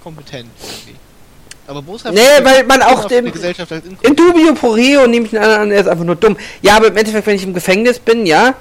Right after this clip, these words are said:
Speaker 2: äh, dann ist es mir, glaub ich, egal. Ob er das aus Unfähigkeit gemacht hat oder aus... Nein, du hast recht, Bösartigkeit ist gemeiner. Aber, äh, Inkompetenz ist auch nicht geil.
Speaker 1: Nein, Inko-, Moment, ja, warte, wir sind im Gefängnis. Ja,
Speaker 2: Ja,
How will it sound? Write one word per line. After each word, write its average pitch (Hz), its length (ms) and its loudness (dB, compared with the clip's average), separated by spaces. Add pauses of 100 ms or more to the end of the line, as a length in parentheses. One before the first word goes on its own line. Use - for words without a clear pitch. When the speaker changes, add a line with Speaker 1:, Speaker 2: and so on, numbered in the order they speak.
(220)
Speaker 2:
äh, 180 280 0
dann 180 160 -6
ist 180 140 -12
es 185 80 -12
mir, 185 120 -8
glaub 170 180 -2
ich, 185 80 -10
egal. 147 460 0 (720)
Ob 156 100 0
er 160 80 4
das 160 100 0
aus 151 140 -4 (100)
Unfähigkeit 190 640 -4
gemacht 170 340 -6
hat 160 220 -4
oder 160 380 -6
aus... 151 160 -4 (460)
Nein, 156 480 2
du - 80 0
hast 392 200 2
recht, 156 220 2 (300)
Bösartigkeit 165 500 0
ist - 100 -20
gemeiner. 123 360 -10 (1600)
Aber, 170 160 0
äh, 160 260 -4
Inkompetenz 196 520 0
ist 151 80 -4
auch 180 120 2
nicht 156 140 -6
geil. 120 320 0 (320)
Speaker 1:
Nein, 165 220 -6
Inko-, 233 220 -12
Moment, 175 360 -12
ja, 139 180 -10
warte, 143 220 -12
wir 131 80 -20
sind 156 120 -20
im 147 60 -20
Gefängnis. 147 440 -16
Ja, 123 120 -18
Speaker 2:
Ja, 156 280 4